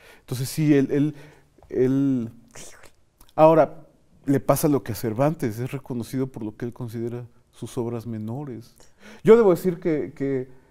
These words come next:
Speaker 1: le he entrado abundantemente a las novelas de, de Philip K. Dick y, y sus novelas realistas me parecen muy inferiores a las
Speaker 2: A las
Speaker 1: novelas de
Speaker 2: novelas
Speaker 1: ciencia
Speaker 2: de ciencia
Speaker 1: ficción.
Speaker 2: ficción, que son las que más gente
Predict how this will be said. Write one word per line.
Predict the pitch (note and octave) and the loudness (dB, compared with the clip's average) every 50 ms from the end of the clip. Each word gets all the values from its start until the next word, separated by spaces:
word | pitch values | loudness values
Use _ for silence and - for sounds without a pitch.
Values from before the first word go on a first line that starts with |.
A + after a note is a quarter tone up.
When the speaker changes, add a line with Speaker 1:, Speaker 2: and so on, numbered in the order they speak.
| _ _ _ _ - | _ _ _ _ -18
Speaker 1:
le | - - G#2+ C3 D3+ | -12 -6 -2 0 0
he | |
entrado | E3 F3+ F3 F3+ E3 D#3+ D#3+ D#3 D3 C#3 C3 A#2+ A2+ F#2 F2 | 0 0 0 0 2 2 2 0 0 0 -2 -2 -4 -4 -4
abundantemente | A2+ B2 A#2+ C3 C3+ C#3 C#3+ D3 D3 D#3+ D3 C#3+ C#3+ - C#3+ C3 A#2+ G2+ - - | -4 -4 -2 -2 -2 -2 -2 -2 -4 -6 -6 -6 -4 -4 -4 -4 -4 -6 -8 -8
a | - B2 | -8 -8
las | A#2+ A#2 A2+ A2+ A#2+ | -6 -6 -8 -8 -8
novelas | B2+ B2 B2 B2+ C3+ C#3+ C3+ B2+ | -8 -6 -4 -4 -4 -6 -8 -10
de, | A#2+ G#2+ G2+ | -12 -12 -12
de | - - - - - G#2 G#2 | -14 -16 -18 -16 -16 -16 -16
Philip | - - - B2+ B2+ - | -14 -12 -12 -12 -12 -12
K. | - - B2+ A#2 | -12 -10 -10 -8
Dick | A#2 B2+ F#3 A#3 - - - _ _ _ _ _ _ _ _ _ _ _ _ _ _ | -8 -8 -10 -12 -14 -18 -20 _ _ _ _ _ _ _ _ _ _ _ _ _ _
y, | - A#2 A#2 A2+ A2+ A2 G#2 F#2 - - | -14 -12 -10 -8 -8 -10 -12 -14 -16 -14
y | - A#2 A#2+ A2+ A2 A2 G#2+ | -12 -10 -8 -8 -8 -10 -10
sus | - - B2+ A#2 | -12 -12 -10 -6
novelas | A#2+ B2 B2 C3+ C3+ D3 D#3 C#3+ | -6 -4 -2 -2 -2 -2 -2 -2
realistas | C#3 B2+ A#2 A#2 A#2 A#2 - - C3+ | -2 -4 -4 -4 -6 -10 -10 -12 -10
me | C3 B2+ | -10 -10
parecen | A2+ - A#2+ A#2+ A#2 C3 C3 C3+ | -8 -8 -10 -10 -8 -8 -6 -6
muy | C#3 D3+ D#3+ E3+ | -4 -4 -4 -4
inferiores | E3+ D#3+ - - C3+ A#2+ A2+ B2 B2 B2 D3+ F3+ F3 - C3 | -6 -8 -8 -8 -8 -6 -6 -6 -6 -6 -8 -10 -12 -12 -12
a | A#2+ | -12
las | G#2+ G2+ A2 - | -12 -12 -12 -12
Speaker 2:
A | A2+ | -12
las | A2+ A2+ | -10 -10
Speaker 1:
novelas | A2+ A2+ A2+ A#2 - | -10 -10 -10 -12 -12
de | - | -12
Speaker 2:
novelas | - A2 | -12 -10
Speaker 1:
ciencia | D#3+ D#3+ D#3+ - - C3+ | -10 -12 -12 -14 -16 -18
Speaker 2:
de | C#3+ D#3+ | -18 -16
ciencia | - E3+ F3 - A2 | -18 -18 -18 -16 -18
Speaker 1:
ficción. | A2 | -18
Speaker 2:
ficción, | A2 - - A#3 A3+ | -18 -16 -14 -14 -14
que | G#3+ - | -14 -14
son | - G3 F#3+ | -12 -10 -10
las | F3+ - | -10 -10
que | - - E3 D3+ D#3 - | -10 -10 -10 -10 -10 -14
más | E3 E3 - | -16 -16 -16
gente | - F3 D#3+ E3 | -16 -16 -16 -12